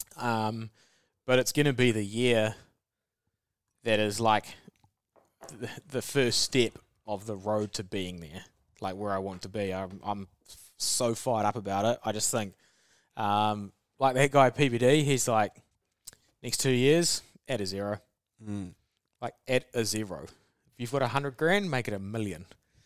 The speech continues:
Speaker 1: And it's like, that's what I feel like. I'm like,
Speaker 2: Yeah.
Speaker 1: "That's where, that's where my headspace is." Um, I don't expect it to, to <laughs> hit a zero next year,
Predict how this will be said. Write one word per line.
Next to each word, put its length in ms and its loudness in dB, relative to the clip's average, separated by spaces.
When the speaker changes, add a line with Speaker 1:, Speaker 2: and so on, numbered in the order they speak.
Speaker 1:
And 60 -12
it's 140 -2
like, 200 0
that's 220 0
what 100 4
I 60 8
feel 300 2
like. 340 -10
I'm 140 -8
like, 160 2
Speaker 2:
Yeah. 160 2
Speaker 1:
"That's 220 -2
where, 180 4
that's 260 2
where 100 -4
my 120 -2
headspace 560 2
is." 200 -2
Um, 540 -2
I 80 0
don't 260 0
expect 540 -2
it 160 0
to, 180 -6
to 100 -2
<laughs> 60 4
hit 80 2
a 60 6
zero 340 2
next 360 -8
year, 360 4